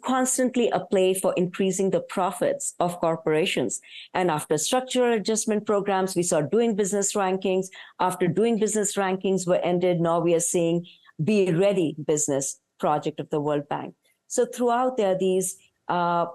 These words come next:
policies and programs and projects being put in place by Western capitalists really to support Western corporations and foreign corporations, even at the lives and livelihoods of the poor in developing countries.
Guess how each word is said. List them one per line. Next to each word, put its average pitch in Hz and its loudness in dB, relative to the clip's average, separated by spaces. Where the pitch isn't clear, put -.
policies 226 2
and 165 -2
programs 190 -2
and 170 -2
projects 202 -2
being 180 -2
put 233 -2
in 185 0
place 214 -2
by 170 0
Western 165 0
capitalists 160 -2
really 226 2
to 220 -2
support 185 0
Western 165 0
corporations 156 -2
and 156 -2
foreign 160 0
corporations, 175 0
even 247 4
at 190 2
the 175 4
lives 165 2
and 156 0
livelihoods 151 0
of 143 -4
the 143 -2
poor 139 -2
in 170 0
developing 147 0
countries. - -8